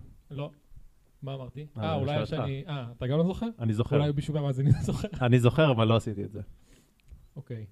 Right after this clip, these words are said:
Speaker 1: נראה לי שאני... אמרתי שאני רוצה לקרוא יותר.
Speaker 2: יכול להיות. קראת?
Speaker 1: אז קניתי את ה-iKindle.
Speaker 2: אוקיי, שאלתי אם קראת.
Speaker 1: וקראתי קצת, ואז הפסקתי.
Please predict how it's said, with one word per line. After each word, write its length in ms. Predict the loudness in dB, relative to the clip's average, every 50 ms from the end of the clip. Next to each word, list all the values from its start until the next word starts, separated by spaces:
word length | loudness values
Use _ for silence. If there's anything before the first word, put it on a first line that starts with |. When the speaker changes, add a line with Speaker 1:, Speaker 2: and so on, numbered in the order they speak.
| _ _ -10
Speaker 1:
נראה 200 | -8 -6 -6 -6
לי 80 | -6 -6
שאני... 640 | -2 2 4 6 6 6 4 0 -4 -6 -6 -8 -8 -12 _ _ _ _ _ _ _ _ _ -8
אמרתי 120 | -8 -4 -2
שאני 120 | -2 -2
רוצה 180 | -2 -4 -6 -8
לקרוא 260 | -8 -4 -2 -2 -2
יותר. 200 | -2 -4 -6 -8 -8 -8 -10
Speaker 2:
יכול 200 | -8 -6 -6 -6
להיות. 280 | -4 -6 -10 -14 -18 -20 -20 -18
קראת? 280 | -14 -10 -8 -8 -6 -6 -8 -10 -10 -16 -20 -20 _ _ _ _ -20
Speaker 1:
אז 120 | -20 -14
קניתי 280 | _ -4 -4 -4 -4 -6
את 100 | -6 -6
ה-iKindle. 1400 | -6 -6 -6 -6 -8 -8 -10 -10 -10 -12 -12 -12 -14 -14 -10 -8 -8 -8 -8 -8 -8 -8 -8 -10 -12 -14 -16 -16 -16 -16 -12 -6 -4
Speaker 2:
אוקיי, 320 | -4 -4 -4 -8 -12 -12 -12 -8
שאלתי 220 | -8 -4 -2 -2
אם 80 | -2 0
קראת. 280 | -2 -2 -2 -2 -4 -6 -8 -10 -14 _ _ _ _ _ _ -12
Speaker 1:
וקראתי 680 | -8 -8 -8 -8 -8 -10 -10 -12 -10 -12 -10 -10 -12
קצת, 340 | -12 -8 -6 -4 -4 -4 -6 -6
ואז 140 | -6 -6 -8
הפסקתי. 380 | -10 -10 -10 -12 -12 -14 -18